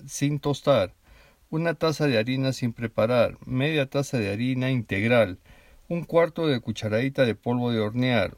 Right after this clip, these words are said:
una cucharadita de bicarbonato de sodio, u-, media taza de aceite vegetal, media taza de azúcar, un huevo,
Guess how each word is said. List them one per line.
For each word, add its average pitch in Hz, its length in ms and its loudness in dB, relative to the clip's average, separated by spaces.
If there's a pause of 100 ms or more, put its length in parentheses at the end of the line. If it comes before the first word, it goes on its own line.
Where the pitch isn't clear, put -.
una 160 280 -4
cucharadita 117 720 -2
de 117 120 0
bicarbonato 101 920 -2
de 110 80 0
sodio, 127 540 0 (480)
u-, 302 200 -12
media 160 480 0
taza 151 560 2 (180)
de 107 100 -4
aceite 131 440 -2
vegetal, 123 600 2 (440)
media 160 400 2
taza 151 320 0
de 113 80 2
azúcar, 117 680 -2
un 160 300 -4
huevo, 143 460 2